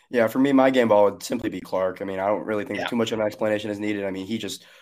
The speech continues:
Speaker 1: played his, played his butt off, really, and he's been doing it all year for us, playing at an extremely high level and coming up clutch in a moment like that where you really needed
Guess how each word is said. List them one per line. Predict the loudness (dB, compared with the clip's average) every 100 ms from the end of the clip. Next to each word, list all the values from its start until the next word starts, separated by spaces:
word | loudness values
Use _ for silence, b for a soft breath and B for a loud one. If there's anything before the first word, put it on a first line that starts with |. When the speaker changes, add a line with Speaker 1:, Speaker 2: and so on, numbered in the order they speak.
| B 0
Speaker 1:
played | 2 2
his, | -4
played | -4 -2 -2
his | 0
butt | 4
off, | 4 2 0
really, | 0 -2
and | -4
he's | -4
been | 0
doing | 0 -2
it | -2
all | 0 0
year | -2 -6
for | -2 -2
us, | -2
playing | -4 -2
at | -2
an | -4
extremely | -8 -8 -6
high | -2 -2
level | -2 -2 -4 B B B
and | 0 2
coming | 2 4
up | 2 2
clutch | 0 2
in | 0
a | 0
moment | 0 0 0
like | -2 -2
that | -6 -4 0
where | -2 0
you | -2 -2
really | 0 2 2 -2
needed | -4 -6 -8